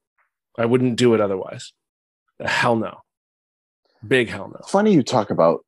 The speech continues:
Speaker 2: you know, working from home. It seems like, you know, going back to touching on creativity, it seems like a really good opportunity. It's like, all right, I may have a few minutes here, a few minutes there. I might be able to steal away from
Speaker 1: Mm-hmm.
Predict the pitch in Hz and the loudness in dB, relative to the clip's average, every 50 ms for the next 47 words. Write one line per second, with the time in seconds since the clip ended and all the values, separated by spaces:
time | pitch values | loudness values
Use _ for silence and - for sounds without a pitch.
0 | _ _ 117 107 98 82 78 80 78 101 104 90 - 101 95 - - 87 85 78 | _ _ -2 -2 0 -2 -2 -2 0 0 0 2 2 2 2 2 2 2 2 2
1 | - 104 101 95 90 87 82 80 73 - _ - - _ _ _ - 113 - - | 2 2 4 4 4 2 0 -2 -4 -8 _ -20 -20 _ _ _ -4 -2 -2 0
2 | - - 156 180 196 185 - - 107 104 92 - - - - _ - 76 87 110 | 0 2 4 4 4 4 4 2 2 0 0 -2 -8 -14 -12 _ -4 0 2 4
3 | 87 78 76 78 - - 90 90 87 76 82 78 - - - - 65 67 - _ | 4 4 2 2 2 4 4 4 4 4 4 2 2 0 -4 -4 -4 -6 -8 _
4 | _ - 107 95 - 98 90 82 82 - - 104 85 78 71 73 - 120 117 - | _ -2 0 0 0 0 -2 -2 -4 -2 0 0 2 2 0 0 0 -2 0 0
5 | 107 78 78 78 - - - - 208 196 - - 92 - 90 80 82 98 117 98 | 0 0 -2 -2 -2 -2 0 2 2 2 2 0 0 -2 -2 -2 -2 0 2 2
6 | 98 - 90 82 87 87 - - 82 - - 135 131 107 78 - - - - - | 2 2 0 0 0 0 -2 -4 -6 -4 -2 0 0 0 0 -2 -6 -6 -6 -6
7 | - _ - - - - - - - - - - - - 117 - - - 110 113 | -6 _ -14 -20 -20 -20 -20 -6 -2 0 2 2 2 2 0 0 -2 0 2 4
8 | 113 117 113 110 104 110 104 101 98 - - - 123 117 110 107 104 104 - - | 4 4 2 2 2 2 2 2 2 -2 0 2 2 4 4 4 2 0 0 0
9 | 117 101 90 107 104 98 - - 107 98 95 92 92 90 - - 101 92 90 92 | 0 0 2 2 0 -2 -2 0 0 0 0 0 -2 -4 0 2 2 2 2 2
10 | 104 107 - _ _ _ _ - 98 101 98 98 92 76 104 98 90 87 90 90 | -2 -4 -6 _ _ _ _ -6 -4 -2 0 0 0 0 0 0 2 2 2 2
11 | 76 71 - - - - 120 113 101 92 82 85 110 135 127 92 78 85 87 - | 2 0 0 0 2 2 4 4 4 2 0 -2 -2 0 0 0 0 0 -2 -6
12 | - _ _ _ - - - 107 98 85 80 80 80 80 78 | -10 _ _ _ -20 -8 -4 -2 0 0 0 0 0 -2 -4